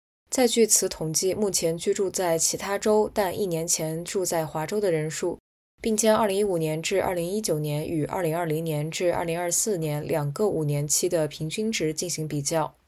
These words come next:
结果显示，从华州迁出的人口最热门的目的地是爱达荷州。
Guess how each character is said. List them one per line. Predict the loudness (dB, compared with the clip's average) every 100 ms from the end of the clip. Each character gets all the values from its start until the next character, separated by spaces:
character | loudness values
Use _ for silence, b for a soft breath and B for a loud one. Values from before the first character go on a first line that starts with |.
| _ _ 0
结 | 4 6
果 | 6
显 | 6 4
示， | 2 2 2 2
从 | -2 -2
华 | 2 2 4
州 | 4
迁 | 4 2
出 | 2 4
的 | 6
人 | 4
口 | 2 4 4
最 | 6 6
热 | 6
门 | 4
的 | 0
目 | -2 2
的 | 2
地 | 4 0 0
是 | 0 0
爱 | 0 0
达 | -2 -4
荷 | -2 -2
州。 | 2 2 2